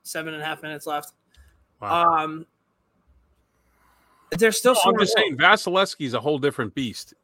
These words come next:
Speaker 2: I
Speaker 1: I
Speaker 2: mean,
Speaker 1: get
Speaker 2: he,
Speaker 1: that.
Speaker 2: he's big. He's, his lateral movement. He's unflappable. And in front of him is, uh, Hedman and Captain America.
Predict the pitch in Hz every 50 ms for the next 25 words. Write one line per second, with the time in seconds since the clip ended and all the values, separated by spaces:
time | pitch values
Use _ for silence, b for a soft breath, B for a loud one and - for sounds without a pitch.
0 | _ - 135 175 - 117 - - - 131 139 131 - _ _ _ _ _ _ _
1 | _ - - 156 147 113 95 _ - 151 151 151 151 147 139 135 135 - - -
2 | 131 123 110 104 113 - - - - 131 107 95 107 123 139 147 151 151 151 151
3 | 151 143 143 135 135 143 147 143 131 131 139 143 143 135 - - 113 107 104 107
4 | - _ - 135 156 160 143 110 - - - 135 135 131 139 - - 143 127 135
5 | 135 127 127 127 B B B B B B B B - 151 175 185 170 151 131 -
6 | - 156 180 190 170 123 110 120 113 110 110 117 117 b b b b b b b
7 | _ - 131 131 131 127 120 117 104 - - - - - 135 131 123 120 117 113
8 | 113 113 107 - - 143 143 139 139 160 151 139 120 - - 135 135 131 - 131
9 | 127 127 135 147 160 143 120 - 76 76